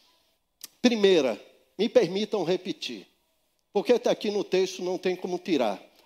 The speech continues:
obediência. Ontem eu falei que a obediência, ela é, ela é basilar. O nosso compromisso com a voz do Senhor, com a sua palavra,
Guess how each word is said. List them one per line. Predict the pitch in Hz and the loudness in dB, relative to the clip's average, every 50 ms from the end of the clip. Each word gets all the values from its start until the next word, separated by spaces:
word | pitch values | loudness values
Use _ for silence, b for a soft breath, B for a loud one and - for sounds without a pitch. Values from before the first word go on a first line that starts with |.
| _ - | _ 0
obediência. | 143 165 165 151 165 165 - 147 139 117 101 104 - - - - - _ _ _ _ _ _ _ _ _ _ _ _ _ _ _ _ _ _ _ - | 0 0 2 4 2 2 2 -2 -6 -6 -8 -10 -12 -12 -12 -14 -16 _ _ _ _ _ _ _ _ _ _ _ _ _ _ _ _ _ _ _ 0
Ontem | 156 196 190 - | 0 0 2 2
eu | 202 190 | 0 0
falei | 170 - - 165 160 170 180 175 | 2 2 2 4 4 4 4 2
que | 165 - 185 | 0 0 0
a | 165 | 0
obediência, | 175 175 170 165 175 170 156 139 147 151 170 185 170 - - - | 2 0 0 2 2 0 2 2 0 0 0 -2 -4 -4 -2 0
ela | 160 160 165 170 170 165 165 165 147 | 0 2 4 4 4 4 2 2 2
é, | 151 160 165 170 165 - - _ _ - - | 2 2 0 0 -2 -6 -16 _ _ -4 0
ela | 135 147 160 160 165 | 2 2 2 4 2
é | 165 165 | 2 2
basilar. | 160 170 175 185 175 147 147 185 160 127 120 113 110 101 98 95 - _ _ _ _ _ _ _ _ _ _ _ _ _ _ _ _ _ _ - | 2 0 0 0 0 -2 -4 -2 0 0 0 0 -2 -4 -6 -12 -16 _ _ _ _ _ _ _ _ _ _ _ _ _ _ _ _ _ _ -10
O | - 160 | -4 0
nosso | 165 202 254 240 - - | 2 2 2 0 -2 -6
compromisso | - - 220 208 - 208 185 151 143 143 170 190 208 196 - - - - 156 - | 0 0 0 0 2 0 0 0 0 0 0 0 0 -2 -6 -8 -8 -8 -8 -8
com | - - 165 | -4 -2 -2
a | 170 147 | -2 -2
voz | 120 107 117 156 185 208 196 208 | -4 -2 0 2 2 2 0 -2
do | - 190 180 | -8 -10 -12
Senhor, | - - - 165 131 139 135 123 - | -10 -6 -6 -4 -2 -2 -2 -4 -4
com | - 185 | -4 -4
a | 156 | -4
sua | - - - 233 240 226 - | -4 -6 -6 0 0 0 0
palavra, | - 170 127 117 120 139 160 175 165 - 139 120 98 | 2 0 2 2 4 2 2 2 0 -2 -6 -8 -8